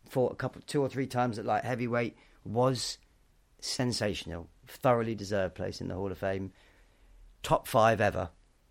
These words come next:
pound for pound best. The only reason is probably that end of his career that would mean that he's not in the conversation for goat.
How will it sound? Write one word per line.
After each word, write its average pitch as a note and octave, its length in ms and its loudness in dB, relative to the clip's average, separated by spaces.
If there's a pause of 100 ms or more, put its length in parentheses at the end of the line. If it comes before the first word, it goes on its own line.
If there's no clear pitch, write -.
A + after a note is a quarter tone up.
(320)
pound F#2 240 -2
for F2+ 40 -12
pound F2+ 320 -2
best. - 400 -2 (360)
The G#2+ 100 2
only G2+ 160 4
reason G2 560 2
is G2 260 -2
probably F#2+ 300 -4
that F#2 260 -2
end G2+ 240 -2
of F#2+ 80 -4
his G2 180 -2
career F#2+ 580 -4 (260)
that - 160 -10
would G2 180 -8
mean F#2+ 200 -4
that - 100 -8
he's F#2+ 120 -10
not F#2+ 220 -6
in F#2+ 140 -6
the F#2 120 -8 (120)
conversation F#2 560 -8
for F2+ 80 -14
goat. F#2+ 260 -10